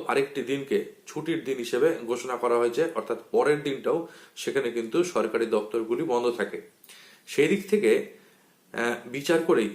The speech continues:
বহু মানুষ ভাবছেন বা বহু মানুষের জিজ্ঞাসা এই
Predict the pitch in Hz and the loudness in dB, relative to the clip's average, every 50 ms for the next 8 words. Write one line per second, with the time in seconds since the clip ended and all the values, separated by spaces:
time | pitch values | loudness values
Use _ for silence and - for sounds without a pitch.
0 | - - 120 120 127 131 131 151 156 139 139 143 143 131 - - - - - _ | -8 -10 -2 0 0 2 2 0 0 2 2 2 2 0 -2 -2 -6 -10 -14 _
1 | _ _ _ _ _ _ _ _ _ _ _ _ - - - - 131 135 - - | _ _ _ _ _ _ _ _ _ _ _ _ -20 -8 -4 -2 -2 -2 0 2
2 | - 127 104 98 - - - - _ _ - 110 113 110 117 123 131 143 156 135 | 2 2 2 0 -4 -10 -18 -20 _ _ -4 -2 -2 0 0 0 2 2 2 2
3 | 135 139 139 135 - 147 131 - - - 120 117 120 117 110 131 131 - 151 135 | 2 2 0 0 0 0 0 0 -4 -8 -10 -12 -10 -2 0 0 0 2 0 0
4 | - 135 139 120 | 2 2 2 0